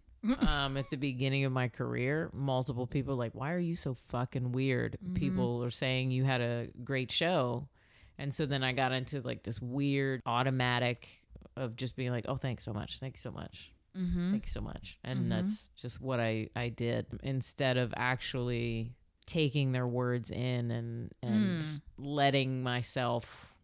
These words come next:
Speaker 2: experience that and, and be a little bit proud of myself.
Speaker 1: Yeah.
Speaker 2: And it is a conscious effort to do so. <laughs>
Speaker 1: It really is. Yeah.
Speaker 2: <laughs>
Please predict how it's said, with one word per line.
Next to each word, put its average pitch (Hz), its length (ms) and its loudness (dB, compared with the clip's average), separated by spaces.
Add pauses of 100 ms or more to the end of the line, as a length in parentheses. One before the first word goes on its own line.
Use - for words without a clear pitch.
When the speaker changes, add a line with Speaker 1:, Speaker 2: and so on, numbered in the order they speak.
Speaker 2:
experience 135 720 0
that 65 240 -4
and, 120 260 -2
and 117 300 0
be 120 500 0
a 156 60 0
little 220 180 2
bit - 200 0
proud 98 240 -2
of - 60 -6
myself. - 560 -6 (220)
Speaker 1:
Yeah. 247 240 -4 (500)
Speaker 2:
And 139 140 -2
it 160 140 4
is 175 500 6 (880)
a 131 160 0
conscious 139 580 2
effort - 300 -4 (100)
to 123 100 -4
do - 180 -6
so. - 180 -2 (100)
<laughs> - 160 -6
Speaker 1:
It 285 100 -2
really 214 320 2
is. 139 440 -4 (260)
Yeah. 160 300 0
Speaker 2:
<laughs> 427 60 0